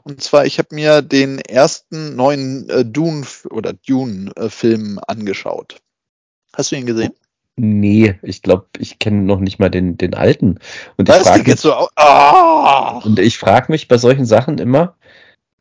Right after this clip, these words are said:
Speaker 2: warum muss man was, was gut war, noch mal neu aufwärmen? Das, äh, ge-, den Effekt kenn ich, hab aber auch noch nicht gesehen. Ich hab, ja, wobei jetzt, hm,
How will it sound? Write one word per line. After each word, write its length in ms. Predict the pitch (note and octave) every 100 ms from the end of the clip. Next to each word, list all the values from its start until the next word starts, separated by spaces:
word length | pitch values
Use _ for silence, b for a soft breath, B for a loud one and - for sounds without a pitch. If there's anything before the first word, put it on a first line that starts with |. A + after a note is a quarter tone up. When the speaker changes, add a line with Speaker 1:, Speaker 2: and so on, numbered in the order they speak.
| -
Speaker 2:
warum 500 | G2 G2+ B2+ D#3+ D#3
muss 300 | A#2+ C3 -
man 220 | D3+ C#3
was, 220 | C3+ -
was 360 | A#2+ A2+ - _ _ -
gut 300 | A2+ D3+ E3+
war, 340 | D#3 E3+ A3 A#3 _ _ _ _ _ _
noch 200 | A#2 A2+
mal 160 | B2 A#2+
neu 240 | B2 A#2
aufwärmen? 540 | F#2 A#2+ - E2 E2 F#2+ B B B
Das, 180 | G#2+ - -
äh, 140 | A#2+
ge-, 200 | B2 -
den 220 | B2+ A#2+
Effekt 460 | G2 E2+ G#2+ D#3+ -
kenn 180 | D3+ G#3+
ich, 160 | A#3
hab 140 | D#3+ -
aber 240 | - G2
auch 100 | D#3
noch 80 | E3
nicht 200 | C#3+ -
gesehen. 500 | A2+ G2+ A2+ F#3+ F3
Ich 180 | - C3+
hab, 160 | B2+ _ _ _ -
ja, 280 | A#2 A2 A2
wobei 320 | G#2+ G#2+ G#2+
jetzt, 400 | G#2 G#2 - -
hm, 260 | G2+ D#2+